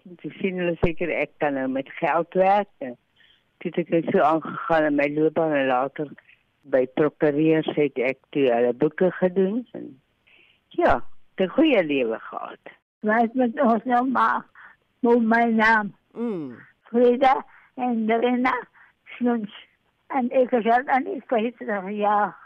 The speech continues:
Speaker 2: getrouwd. En ek kan vir jou sê, ek het alles in twee. Die man wat ek gehad het, was een wonderlijke man. Het was een plezier om zijn vrouw te wezen,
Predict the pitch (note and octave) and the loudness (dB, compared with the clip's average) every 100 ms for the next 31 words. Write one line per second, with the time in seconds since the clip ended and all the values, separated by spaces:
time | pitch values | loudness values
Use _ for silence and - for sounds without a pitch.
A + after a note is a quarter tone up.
0 | - A#3 A3 A3 G3+ G#3 - - _ _ | -6 -4 0 0 2 -2 -6 -18 _ _
1 | _ - B3 B3 C#4 B3+ A#3+ A3 G3+ G#3+ | _ -4 -4 -2 -2 0 2 0 0 -2
2 | G3+ G3+ F3+ A#3 A3 G#3+ G3+ _ _ _ | -2 -2 -2 -2 0 -2 -6 _ _ _
3 | _ _ - A#3+ A3 A#3+ G3+ - C4+ C#4 | _ _ -4 -2 0 -2 -2 0 2 2
4 | D4+ B3+ G#3+ G3+ G3+ - G#3+ A3+ B3+ - | -2 -4 -6 -6 -8 -4 0 0 0 -8
5 | _ _ _ _ _ F#3 D4+ A#3+ A3 A3+ | _ _ _ _ _ -18 -6 -2 2 4
6 | A#3+ A#3 A3+ A3+ A#3+ A3+ A3 A3+ A3 A3+ | 4 4 2 2 0 2 2 2 2 -2
7 | A#3+ G3+ _ - A3+ A3+ F#3+ G#3+ F#3+ A3 | -10 -10 _ -8 -4 -2 -2 -4 -2 0
8 | C4 B3+ B3 B3+ F4+ F4+ A#3+ B3 D#4+ A3+ | 0 2 0 -2 -4 -4 -6 -6 -6 -6
9 | G3+ F#3+ - _ _ _ _ _ - A3+ | -6 -8 -20 _ _ _ _ _ -4 -2
10 | G3+ B3+ A#3+ D4+ A3 A3+ B3+ A3+ - - | 0 0 0 -6 -8 -2 -2 -2 -10 -4
11 | C4+ F#4+ - - _ - _ _ _ - | 2 2 0 -12 _ -20 _ _ _ -6
12 | C4+ F3+ A#3 G#3 - A#3 A#3 B3 B3 G#3+ | -4 0 0 0 0 2 2 2 -2 -4
13 | A3+ A3 G3 | -4 -4 -6